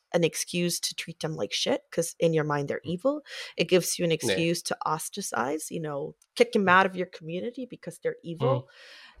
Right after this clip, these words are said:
Speaker 2: Mm. Mm.
Speaker 1: And it puts you in a position where no matter how things evolve for
Speaker 2: Mm-hmm.
Speaker 1: either good or bad, and in the
Speaker 2: Mm-hmm.
Speaker 1: way that these technologies are and the, the people that are pushing them, it, it all
Speaker 2: Mm-hmm.
Speaker 1: depends on them.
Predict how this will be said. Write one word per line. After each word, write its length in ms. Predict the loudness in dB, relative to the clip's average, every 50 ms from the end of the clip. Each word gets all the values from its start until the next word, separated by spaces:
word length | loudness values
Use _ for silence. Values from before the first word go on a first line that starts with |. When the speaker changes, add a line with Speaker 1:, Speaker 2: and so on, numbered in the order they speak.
| 4 6 8 8 8
Speaker 2:
Mm. 20 | 8
Mm. 180 | 6 2 -2 -6
Speaker 1:
And 80 | -8 -12 _ _ _ _ _ _ _ _ _ _ 6 6
it 160 | 6 6 8
puts 240 | 2 2 2 2 -2
you 80 | -2 0
in 80 | 0
a 40 | 0
position 560 | -2 -4 -6 -4 -4 -6 -4 -4 -4 -4 -2 0
where 340 | 2 2 4 4 2 -2 -4 -6
no 200 | -4 -2 -2 0
matter 520 | 2 4 4 4 4 4 2 2 2 -2 -8 -16 _ _ _ _
how 420 | -16 -12 -4 4 8 8 8 8 6
things 400 | 2 -2 -4 -2 -2 -2 -2 -2
evolve 500 | -2 0 0 -2 -2 -2 -4 -6 -8 -12 _ _ _ _ _ _ _ _ _ _ _ _ _ _ _
for 200 | 0 2 2 4
Speaker 2:
Mm-hmm. 60 | 6 6
Speaker 1:
either 360 | 6 6 4 2 0 0 0 4
good 240 | 6 6 6 6 4
or 140 | 2 0 0
bad, 520 | 2 0 0 0 0 0 -2 -2 -4 -6 -12 _ _ _ _ 2
and 500 | 4 6 6 8 8 6 4 2 -2 -2
in 160 | 0 0 2 4
the 80 | 4
Speaker 2:
Mm-hmm. 60 | 6 8
Speaker 1:
way 100 | 10 10
that 140 | 10 8 6
these 160 | 2 -6 -4
technologies 680 | -4 -6 -2 2 4 6 8 8 8 6 4 0 2
are 260 | 4 4 6 6 4 4
and 140 | 2 0
the, 40 | -2
the 180 | -2 -2 -2 -2
people 340 | 0 0 0 4 6 6 6
that 100 | 8 6
are 80 | 4 4
pushing 440 | 8 8 8 8 8 2 0 2
them, 340 | 2 2 2 2 0 -4 -6 _ -14
it, 140 | -16 -16 _ _ _ _ -2
it 80 | 2 2
all 100 | 2 2 2 0 0
Speaker 2:
Mm-hmm. 140 | 0 0 0
Speaker 1:
depends 120 | -2 -2
on 120 | -2 -2 -2
them. 280 | -4 -8 -8 -10 -14